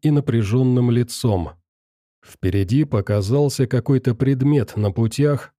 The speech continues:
который при приближении оказался большим сгоревшим мотовозом. Обойдя его, Веник вдруг увидел,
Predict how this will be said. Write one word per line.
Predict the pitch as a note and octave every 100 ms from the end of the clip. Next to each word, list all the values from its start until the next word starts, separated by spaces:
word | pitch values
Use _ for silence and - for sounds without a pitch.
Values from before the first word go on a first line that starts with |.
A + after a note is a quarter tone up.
| _
который | G2 F#2+ C#3 C#3
при | C3 C3
приближении | A#2+ C3 B2 C3 A#2+ C#3 D#3 B2 G#2
оказался | - A2+ A#2 A#2+ G#2+ D3+ C#3+ -
большим | A#2+ B2 A#2+ G#2+ D3 D3 C3+
сгоревшим | A2 B2 C3+ B2+ - C3+
мотовозом. | B2+ C3 C3 C3+ B2 B2+ F#2 F#2 D#2+ - _ _ _ _ _ _ -
Обойдя | F2+ F#2 G#2 G#2 G#2 D3
его, | D#3 B2+ F#2+ F2 D2+ _ -
Веник | F2+ A2 D3+ D3+ -
вдруг | G#2+ A#2+ D3 C#3
увидел, | C3 B2+ D#3+ C#3 A#2+ F2